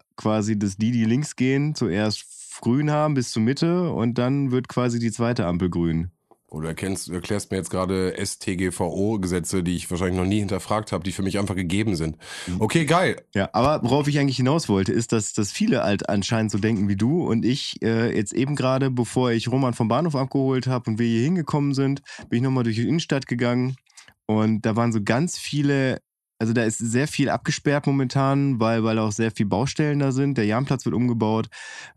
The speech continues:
Speaker 1: äh, und da ist halt so ein, so ein Nadelöhr, wo, wo die da quasi wie, wie bei so einem Festival, so ein, so ein Eingang. Ist das, was ich meine?
Speaker 2: Heute
Speaker 1: Wo,
Speaker 2: geht's los.
Speaker 1: wo du quasi so eine Rampe hast.
Speaker 2: Ringlockschuppen, Boys.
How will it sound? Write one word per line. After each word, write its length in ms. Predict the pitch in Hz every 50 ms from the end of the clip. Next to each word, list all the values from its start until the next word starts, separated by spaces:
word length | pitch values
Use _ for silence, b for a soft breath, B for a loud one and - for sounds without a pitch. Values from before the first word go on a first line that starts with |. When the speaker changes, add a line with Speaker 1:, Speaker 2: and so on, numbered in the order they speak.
| _
Speaker 1:
äh, 60 | - 104 107 107 107 107 107
und 260 | 107 - - 80 104
da 100 | 113 110
ist 160 | 90 107 - -
halt 160 | 117 104 -
so 80 | 104
ein, 120 | 104 104 92
so 80 | 101
ein 120 | 101 98 98
Nadelöhr, 760 | 101 101 113 131 135 143 117 78 107 120 127 135 139 139 127
wo, 360 | 85 69 87 101 113 117 101 107
wo 80 | 117
die 120 | 113 117 104
da 340 | 117 110 113 113 113 98 - - -
quasi 420 | - - 117 113 107 113 107 104 98
wie, 280 | - - 104 92 90
wie 80 | 117 123
bei 120 | 135 127
so 80 | 113 117
einem 80 | 113
Festival, 480 | - - 156 156 - - 101 92 95 95
so 80 | 98 98
ein, 200 | 101 92 - 65
so 100 | - 104
ein 80 | 101 104
Eingang. 520 | 78 101 135 156 123 95 87 90 92 101 - - _ _ _ _ _ _ - - - - 60 67 78
Ist 180 | 98 117 123
das, 140 | 127 127 -
was 160 | 139 139 131 135
ich 140 | 143 135 -
meine? 240 | - 127 135 143 147
Speaker 2:
Heute 160 | 127 139 127
Speaker 1:
Wo, 40 | 151
Speaker 2:
geht's 160 | 156 156 -
los. 360 | 170 202 233 220 - - - -
Speaker 1:
wo 60 | 117
du 60 | -
quasi 280 | - - 135 127 120 120
so 60 | 120
eine 140 | 120 117 104
Rampe 240 | 123 175 165 185
hast. 400 | 156 147 165 190 - - - - _ -
Speaker 2:
Ringlockschuppen, 580 | 131 165 180 202 208 202 - 190 175 170 165 143
Boys. 520 | 143 139 143 147 151 151 - - -